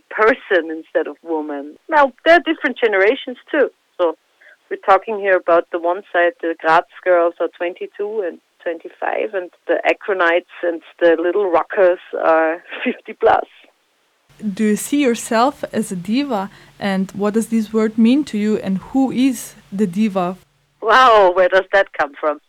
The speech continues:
Speaker 1: The diva. It's funny because, you know, Herring and the Trouts, the country band that I play with, we just created a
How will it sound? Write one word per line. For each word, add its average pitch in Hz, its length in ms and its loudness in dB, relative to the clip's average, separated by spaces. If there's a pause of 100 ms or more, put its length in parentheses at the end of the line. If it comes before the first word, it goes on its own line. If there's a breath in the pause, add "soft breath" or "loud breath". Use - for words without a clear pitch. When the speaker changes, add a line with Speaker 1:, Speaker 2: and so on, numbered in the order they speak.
(120)
Speaker 1:
The 233 180 -2
diva. 214 460 -4 (140)
It's - 180 -16
funny 196 240 4
because, 208 320 -6
you 220 80 0
know, 202 180 4
Herring 180 320 2
and 202 120 -6
the 208 80 -8
Trouts, 160 440 -4
the 180 80 -10
country 190 800 -4
band 156 300 -4
that 180 100 -6
I 160 140 -2
play 151 260 -6
with, 185 180 -4 (360)
we - 160 -8 (200)
just 180 200 0 (320)
created 170 640 -4 (240)
a 143 640 -6